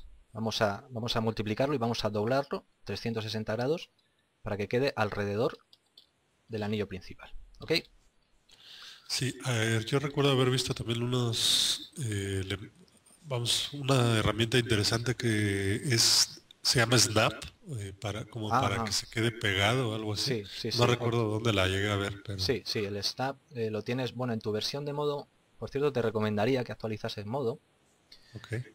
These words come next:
Speaker 1: porque en la versión, eh, siete los snappings funcionan, pero funcionan, funcionan regular, ¿eh?
Speaker 2: Ok.
Speaker 1: En, en la versión ocho, eh, han conjuntado todos los snaps en este botón, que los
Speaker 2: Ah,
Speaker 1: tienes aquí.
Speaker 2: perfecto.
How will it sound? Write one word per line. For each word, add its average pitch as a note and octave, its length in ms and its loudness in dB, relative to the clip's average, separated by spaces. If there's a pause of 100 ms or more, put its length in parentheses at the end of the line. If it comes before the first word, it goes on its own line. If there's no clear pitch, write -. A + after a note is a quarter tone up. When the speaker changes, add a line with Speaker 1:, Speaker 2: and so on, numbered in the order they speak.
(180)
Speaker 1:
porque A2 240 0
en - 40 2
la A2 80 6
versión, C3 800 0
eh, A2 260 0
siete B2+ 540 2
los A#2 200 -2
snappings B2+ 800 -2 (100)
funcionan, D3 720 -4 (640)
pero A2+ 160 -4
funcionan, A2+ 1000 -4 (240)
funcionan C#3 340 -4
regular, F#2+ 380 -2
¿eh? D#3 120 -6 (1200)
Speaker 2:
Ok. G#2+ 100 -2
Speaker 1:
En, A2+ 360 2
en A#2 100 -2
la A2 100 4
versión C3+ 320 0
ocho, C#3+ 400 -2 (400)
eh, A#2 240 0
han B2 140 -2
conjuntado A#2+ 580 0
todos A#2 200 0
los A2+ 180 0
snaps A#2 720 -6
en A#2 120 -6
este A2 200 -4
botón, G#2+ 420 -4 (420)
que - 100 -12
los A#2+ 100 -4
Speaker 2:
Ah, - 40 0
Speaker 1:
tienes G#2+ 200 -2
aquí. G#2+ 180 0
Speaker 2:
perfecto. G#2+ 240 -6